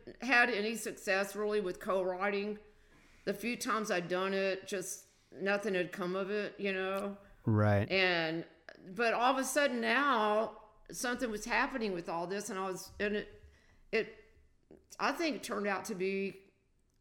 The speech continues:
Speaker 1: you know, fruitful collaboration. And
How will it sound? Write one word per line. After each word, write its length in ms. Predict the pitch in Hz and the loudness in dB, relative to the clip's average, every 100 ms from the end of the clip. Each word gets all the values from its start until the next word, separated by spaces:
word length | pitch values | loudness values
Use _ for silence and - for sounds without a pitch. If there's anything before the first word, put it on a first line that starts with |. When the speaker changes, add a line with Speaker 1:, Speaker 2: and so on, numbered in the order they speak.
| _ - | _ -8
Speaker 1:
you 180 | 196 | -4
know, 180 | 180 180 | -4 -6
fruitful 640 | 180 220 247 254 - 202 202 | -6 -2 0 0 0 0 0
collaboration. 1080 | 196 196 180 175 180 202 262 - 170 175 | -2 0 2 2 2 2 2 -2 -4 -2
And 160 | 180 | -4